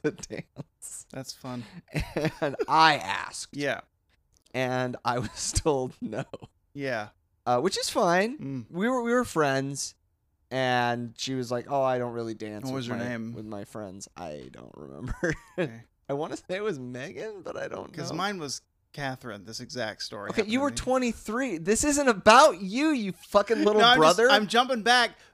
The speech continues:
Speaker 2: because when you said this dance stuff, I immediately remembered I, uh, got denied the exact same way you did that second time,
Speaker 1: Mm-hmm.
Speaker 2: um, in seventh grade.
Speaker 1: Oh,
Speaker 2: I
Speaker 1: okay.
Speaker 2: don't remember the song, though, but it was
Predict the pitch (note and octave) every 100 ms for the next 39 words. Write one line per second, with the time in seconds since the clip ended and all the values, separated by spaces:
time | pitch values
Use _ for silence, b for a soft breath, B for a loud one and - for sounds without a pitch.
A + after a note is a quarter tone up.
0 | _ F#3+ G#3 E3+ E3+ F#3 A#3 - A3+ F3+
1 | C3+ D3 E3 F3 - C3+ C3+ D3+ D3+ D3+
2 | E3+ E3 D3+ D3 C#3+ D3+ C3+ B2 A#2 _
3 | _ _ D3+ E3 D3+ C#3 C#3+ C3+ C3 C3+
4 | B2+ B2+ A#2 B2 C3+ C#3+ - D#3+ C#3+ C#3
5 | C3+ C3 A#2 - B2+ C3 D3 D#3+ D#3+ F3+
6 | D3+ D3+ D3 D3 D3+ _ C#3 C3+ A#2+ B2
7 | A#2 - D3 C#3 B2+ A2 - A2 G#2 -
8 | C3 C#3 D3 D#3 D#3 E3+ F3+ F3 E3+ D#3+
9 | C#3 - D3+ D3 C#3+ A#2 G#2 F#2+ A2+ C#3+
10 | C#3 C#3+ E3 D#3 C3+ B2+